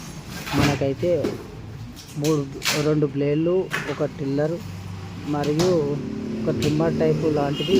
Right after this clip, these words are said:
ఇచ్చారండి గడ్డి కోసుకోవడానికి. క్వాలిటీ అయితే చాలా బాగుంది. నేను దీన్ని యూజ్ చేసి చూపిస్తానండి.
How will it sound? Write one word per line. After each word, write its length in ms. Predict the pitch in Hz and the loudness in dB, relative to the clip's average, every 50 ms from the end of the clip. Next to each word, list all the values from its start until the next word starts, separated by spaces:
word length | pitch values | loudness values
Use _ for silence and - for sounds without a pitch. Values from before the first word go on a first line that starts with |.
| - - - | 6 8 6
ఇచ్చారండి 1080 | - - 98 98 98 - - 147 135 131 131 123 120 - - - - - - - - - - - - - - - - - - - - - 135 147 | 6 4 4 4 2 2 0 0 0 -2 -2 -2 0 0 0 0 -2 -4 -6 -8 -10 -10 -10 -12 -12 -12 -12 -14 -14 -14 -14 -14 -10 -6 -2 -2
గడ్డి 160 | 151 139 156 147 | 0 0 0 0
కోసుకోవడానికి. 880 | - 151 143 - - - 143 139 135 135 131 127 123 123 - 143 180 214 - - - - - - - - - - - - - - - - - - - - - - - - - - - - - - - - - - - - - - - - - - - - - - - - - - - - - - - - - - - - - - - - - - - - - - - - - - - - - - - - - - - - - - - - - - - - - | 0 0 0 0 -2 0 0 0 0 0 -2 -4 -6 -6 -4 -6 -6 -6 -8 -12 -16 -16 -16 -16 -16 -18 -18 -16 -16 -16 -16 -16 -16 -16 -16 -14 -14 -14 -14 -14 -14 -14 -14 -14 -16 -14 -16 -14 -16 -16 -16 -16 -16 -16 -16 -16 -16 -16 -16 -16 -14 -14 -16 -16 -16 -16 -16 -16 -16 -16 -16 -16 -16 -16 -14 -12 -12 -10 -10 -10 -10 -10 -12 -14 -14 -14 -14 -14 -12 -12 -12 -14 -14 -14 -12 -12 -10 -10 -10 -12 -12 -12 -12 -14 -12 -12 -12 -12 -12 -8 -2
క్వాలిటీ 300 | - 147 147 151 147 170 | 0 2 2 2 2 4
అయితే 280 | 170 165 156 156 185 170 - 165 | 4 4 4 2 0 -2 0 -2
చాలా 180 | 147 147 151 | 0 0 0
బాగుంది. 640 | 147 139 139 135 135 139 143 139 143 - - 147 165 - - - - - - - - - - - - | 0 0 -2 -2 0 0 0 0 -2 -2 -4 -4 -4 -6 -6 -8 -8 -10 -10 -12 -12 -12 -10 -4 0
నేను 180 | 156 160 156 151 | 0 2 2 4
దీన్ని 380 | 151 156 151 151 151 147 147 | 2 4 4 4 4 4 4
యూజ్ 320 | 156 160 - - - - 170 | 2 2 0 -2 -2 0 2
చేసి 440 | 160 156 160 - - 208 208 208 180 | 2 2 0 -2 -2 0 0 0 0
చూపిస్తానండి. 960 | 175 - - 151 151 - 175 156 - - 170 151 147 139 131 127 131 156 | -2 -4 -4 -4 -2 0 -2 -2 0 0 0 0 0 0 -2 -2 -2 -2